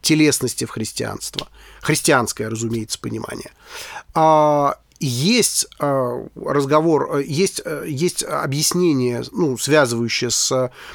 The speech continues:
деятельностью таких интеллектуалов этого времени, которые, м,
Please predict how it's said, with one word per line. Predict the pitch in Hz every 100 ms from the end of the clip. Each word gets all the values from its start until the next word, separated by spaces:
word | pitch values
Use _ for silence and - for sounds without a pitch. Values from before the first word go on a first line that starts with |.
| -
деятельностью | 123 170 160 139 131 -
таких | 135 127 127 202
интеллектуалов | 160 165 156 - 175 165 139 123
этого | 131 135 131
времени, | 147 127 120
которые, | 135 127 139 131 123
м, | 233 147 127